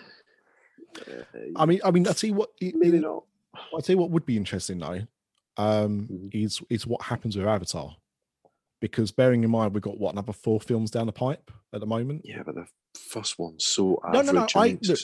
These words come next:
Speaker 2: yeah.
Speaker 1: I look. I'm with you, <laughs> right? I'm not saying
Speaker 2: Yeah.
Speaker 1: I don't think Avatar is gonna be the savior for anything, but
Speaker 2: Yeah.
Speaker 1: if,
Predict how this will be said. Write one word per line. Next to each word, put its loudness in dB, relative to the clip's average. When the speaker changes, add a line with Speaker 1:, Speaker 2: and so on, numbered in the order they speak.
Speaker 2:
yeah. 0
Speaker 1:
I 6
look. 0
I'm 2
with 0
you, -6
<laughs> -16
right? 2
I'm 6
not 8
saying 2
Speaker 2:
Yeah. 2
Speaker 1:
I -10
don't 2
think -2
Avatar 0
is -2
gonna 0
be 0
the 0
savior 0
for 0
anything, -4
but 0
Speaker 2:
Yeah. -8
Speaker 1:
if, 0